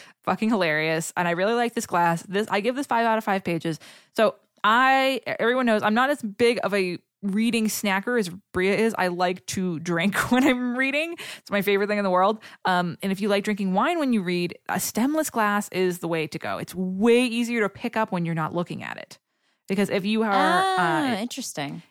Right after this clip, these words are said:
Speaker 1: if you have a wine glass that has a stem, you might, like, knock your hand into it
Speaker 2: Mm-hmm,
Speaker 1: 'cause it's
Speaker 2: mm-hmm.
Speaker 1: higher up. It's got that little, little thin stem, and the stemless glasses are harder to tip over.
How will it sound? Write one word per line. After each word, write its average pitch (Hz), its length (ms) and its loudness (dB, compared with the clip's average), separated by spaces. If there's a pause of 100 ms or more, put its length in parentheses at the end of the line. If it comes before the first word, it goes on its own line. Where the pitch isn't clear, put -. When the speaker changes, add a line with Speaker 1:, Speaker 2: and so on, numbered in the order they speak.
Speaker 1:
if 214 80 2
you 269 140 4
have 302 120 4
a 294 60 2
wine 254 240 2
glass 233 200 2
that 220 100 -2
has 196 100 0
a 185 60 -2
stem, 214 680 0
you 208 120 -2
might, 202 160 0
like, 180 160 0
knock 175 260 0
your 170 100 -4
hand 175 280 -2
into 165 320 -2
it 202 180 0
Speaker 2:
Mm-hmm, 190 200 -4
Speaker 1:
'cause 202 100 0
it's 202 80 0
Speaker 2:
mm-hmm. 196 100 -2
Speaker 1:
higher 165 320 0
up. 226 340 2 (540)
It's - 80 -20
got 170 100 -4
that 160 120 0
little, 156 300 -4
little 170 160 -6
thin 202 320 0
stem, 196 520 0
and 247 380 0
the 190 80 -8
stemless 339 400 -2
glasses 220 380 -2
are 180 100 -2
harder 233 340 0
to 190 120 -10
tip - 200 -8
over. 160 440 -4